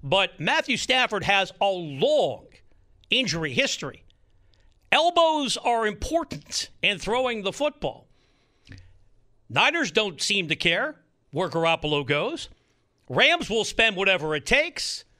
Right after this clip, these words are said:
because if you are a member of the Walmart family, if your last name is Walton or you married somebody <laughs> who had the last name of Walton, you have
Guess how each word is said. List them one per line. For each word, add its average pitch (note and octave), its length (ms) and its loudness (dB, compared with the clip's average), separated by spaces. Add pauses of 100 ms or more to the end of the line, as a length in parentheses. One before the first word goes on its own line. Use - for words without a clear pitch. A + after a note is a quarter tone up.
(340)
because G#3+ 420 2
if C4+ 280 0
you A#3+ 200 -4
are A#3+ 300 0
a G3+ 100 2
member D4 640 -2
of G#3+ 500 0 (720)
the B2+ 160 -2
Walmart C4 640 0
family, F3 680 0
if - 80 -10
your G#3+ 80 0
last D4 220 2
name D4 160 0
is G#3+ 120 -4
Walton C4 520 0
or A3+ 160 0
you G3+ 120 -6
married G#3 540 2
somebody G3 600 2
<laughs> - 80 -16
who C#4 160 0
had A3 100 4
the G3+ 140 0
last A3+ 340 0
name F3 240 2 (340)
of - 180 2
Walton, F#3+ 460 0 (300)
you C4+ 320 -2
have G#3+ 560 2